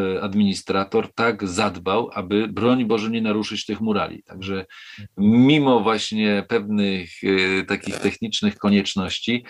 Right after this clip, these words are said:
można zachować, e, dzieła sztuki na ścianach i to nawet, e, gdzieś tam daleko poza Polską. A drugi fajny przykład, taki dosyć symptomatyczny, który idzie trochę w drugą stronę, e, to jest taki znany,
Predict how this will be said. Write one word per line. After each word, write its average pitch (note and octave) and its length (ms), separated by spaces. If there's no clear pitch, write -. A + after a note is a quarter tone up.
można A#2 300
zachować, F#2 640
e, E2+ 80
dzieła G2 240
sztuki F2+ 340
na E2+ 100
ścianach G2 600
i F#2+ 120
to G2 100
nawet, G2 420
e, - 20
gdzieś A2 420
tam G#2+ 140
daleko G2 340
poza F2 220
Polską. - 520
A F#2+ 220
drugi B2 360
fajny F#2 360
przykład, - 480
taki F#2 280
dosyć F#2 380
symptomatyczny, G2 840
który A2 220
idzie G#2+ 140
trochę A2+ 200
w - 40
drugą C3+ 260
stronę, F2+ 420
e, G2 160
to G#2 180
jest B2 260
taki G#2+ 280
znany, G#2+ 540